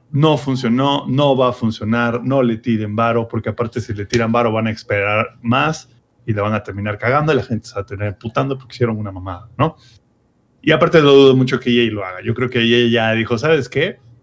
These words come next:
Mejor nos hacemos güeyes", ¿no? Mejor <laughs> es como de, "Híjole, mano,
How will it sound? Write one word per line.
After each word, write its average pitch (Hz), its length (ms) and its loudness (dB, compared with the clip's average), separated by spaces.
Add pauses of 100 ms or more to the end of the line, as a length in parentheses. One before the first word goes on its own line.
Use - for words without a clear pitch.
(640)
Mejor 117 640 -4
nos 95 300 -14
hacemos 98 520 -10
güeyes", 131 540 -2 (160)
¿no? 156 240 2 (640)
Mejor 123 520 2
<laughs> - 40 0
es 170 160 4
como 135 480 2
de, 113 280 0 (760)
"Híjole, 131 420 2
mano, 113 400 -2